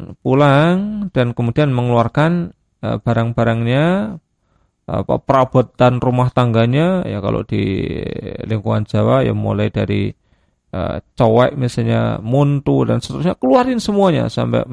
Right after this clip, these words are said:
piring, meja dan seterusnya. Ya, dikeluarkan di jalanan. Maka fajtama'an nasu alaihi, manusia pun berkerumun, berkumpul mengurumuni orang tadi.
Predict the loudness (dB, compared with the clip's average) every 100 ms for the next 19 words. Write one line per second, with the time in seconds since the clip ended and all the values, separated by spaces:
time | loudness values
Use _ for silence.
0 | -12 -2 2 2 2 0 0 -2 -2 0
1 | 2 2 -2 -4 -4 -4 -4 -4 -6 -10
2 | _ _ _ _ _ -6 0 0 2 4
3 | 4 2 2 2 0 -2 -6 _ _ 0
4 | 2 0 -2 -6 -10 _ _ _ _ _
5 | _ _ _ _ _ _ _ _ _ _
6 | _ -2 2 4 4 2 -2 0 0 2
7 | 2 2 2 2 2 4 2 2 2 4
8 | 4 4 2 -2 -10 _ 0 2 2 2
9 | 2 2 2 0 0 0 0 2 4 4
10 | 4 4 2 -4 -10 _ 0 2 2 4
11 | 4 4 2 2 2 2 4 4 2 0
12 | _ _ _ _ 0 2 4 2 -2 -2
13 | -4